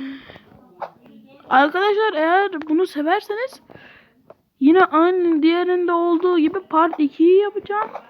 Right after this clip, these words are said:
Çünkü bayağı bir uzun bir hobiymiş bu. Onu öğrendim. Çünkü çok uzun ve çok zor. Kolay olmasına rağmen. Hard mı, nasıl olacak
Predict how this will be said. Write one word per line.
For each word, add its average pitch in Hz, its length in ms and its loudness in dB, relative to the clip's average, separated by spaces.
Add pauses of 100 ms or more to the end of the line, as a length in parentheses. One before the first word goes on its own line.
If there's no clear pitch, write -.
(300)
Çünkü 359 460 0
bayağı 427 440 0
bir 427 180 2
uzun 320 460 0
bir 302 60 -2
hobiymiş 233 760 -4
bu. 370 100 0 (160)
Onu 269 340 -4
öğrendim. 226 580 -6 (560)
Çünkü 285 320 -8
çok 311 260 -6
uzun 262 320 -2
ve 320 140 0
çok 262 340 -8
zor. 240 460 -6 (320)
Kolay 285 360 4
olmasına 262 520 0
rağmen. 220 420 -6 (960)
Hard - 720 -2
mı, 285 440 -4
nasıl 269 180 -10
olacak 269 400 -10